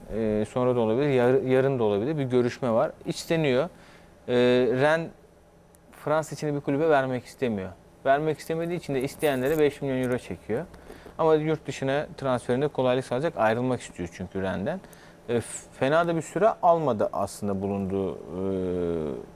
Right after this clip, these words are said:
haftaya kadar. Geçtiğimiz sezonda Roma'da hatırlıyorum, yirmi, yani yirmi beş maçın üstünde maça çıkmıştır diye hatırlıyorum ben Matic'i. E, Beşiktaş Matic gibi bir tecrübe arıyor oraya.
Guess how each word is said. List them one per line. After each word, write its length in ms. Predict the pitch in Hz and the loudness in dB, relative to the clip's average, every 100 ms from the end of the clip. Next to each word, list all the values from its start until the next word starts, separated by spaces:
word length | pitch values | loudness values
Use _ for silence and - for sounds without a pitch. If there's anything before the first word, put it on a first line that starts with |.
| - | -14
haftaya 480 | - 107 - 104 95 | -4 -2 0 -4 -2
kadar. 300 | 104 160 208 - - - - - | -2 -2 -4 -6 -20 -20 -20 -2
Geçtiğimiz 360 | 123 117 139 123 | -2 0 -2 0
sezonda 320 | 135 147 147 | 0 2 2
Roma'da 320 | 131 131 135 | 0 0 0
hatırlıyorum, 400 | 131 151 160 123 | -2 -2 -2 -2
yirmi, 240 | 110 110 104 - | 0 -2 -4 -6
yani 180 | 113 104 | -4 0
yirmi 220 | 104 110 127 | 0 2 0
beş 160 | 135 | 0
maçın 220 | 127 127 | -4 -6
üstünde 200 | 127 131 | -8 -4
maça 240 | 123 120 117 | -4 -4 -6
çıkmıştır 480 | - - - 117 104 | -10 -12 -6 -4 2
diye 100 | 98 | 0
hatırlıyorum 420 | - - 101 95 | 0 -2 0 0
ben 160 | 92 - | -2 -4
Matic'i. 420 | 98 95 - - 190 - - - - - - - | -6 -6 -8 -10 -10 -12 -20 -20 -20 -20 -18 -2
E, 420 | 127 120 123 123 131 | 2 4 6 4 2
Beşiktaş 600 | 160 151 - 175 - - - - | 0 0 0 0 0 -12 -10 0
Matic 380 | 160 156 127 - | 0 0 -8 -2
gibi 240 | 135 180 | -2 -2
bir 60 | 165 | -4
tecrübe 560 | - 147 143 139 147 | 2 4 4 4 6
arıyor 360 | 135 107 98 92 | 6 4 2 0
oraya. 320 | 92 107 | 0 -2